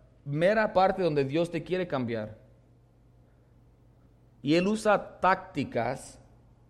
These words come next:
que en veces no nos gustan. Así es que cuando decimos, "Sí, Señor,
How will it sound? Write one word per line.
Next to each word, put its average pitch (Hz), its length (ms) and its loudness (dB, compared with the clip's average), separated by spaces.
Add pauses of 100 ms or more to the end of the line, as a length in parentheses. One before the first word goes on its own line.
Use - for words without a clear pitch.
(160)
que 135 100 -2
en 120 100 0
veces 156 260 2
no 147 140 -2
nos 147 160 -2
gustan. 127 520 -4 (2250)
Así 139 240 0
es 170 80 -4
que 190 60 -2
cuando 160 220 2
decimos, 147 420 0
"Sí, 185 240 -6
Señor, 143 420 0